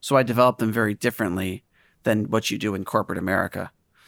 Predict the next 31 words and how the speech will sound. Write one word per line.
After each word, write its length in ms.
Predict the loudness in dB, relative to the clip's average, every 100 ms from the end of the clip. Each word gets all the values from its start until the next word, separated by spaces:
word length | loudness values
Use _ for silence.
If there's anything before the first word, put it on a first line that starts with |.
| _
So, 180 | 0 2
you 140 | 4 4
know, 180 | 4
it's 160 | 0 -2
like, 300 | -2 -2 -8
you 140 | -4 4
gotta 180 | 4 6
have 140 | 2
a 40 | 2
combination 680 | 2 2 2 -2 0 0
of, 120 | -2
like, 320 | -6 -10 -10 -16 _ _ _ _ 2
information 720 | 4 6 6 6 6 6 6
and, 120 | 4
like, 220 | 0 -6 _ 2
images 500 | 6 6 6 4 4
that 140 | 2
are 80 | 2
striking 800 | 0 4 4 4 2 2 2 0
and, 100 | -4
like, 220 | -8 -12 -14
splice 380 | -2 2 2 2
it 60 |
in 140 | -2 -2
with 80 | -4
some 160 | -6
videos 800 | 0 2 6 6 6 6 4 0
and 140 | -4 -2
tell 160 | 0
some 180 | 0 -2
stories. 800 | -4 -2 2 2 2 0 -2 -6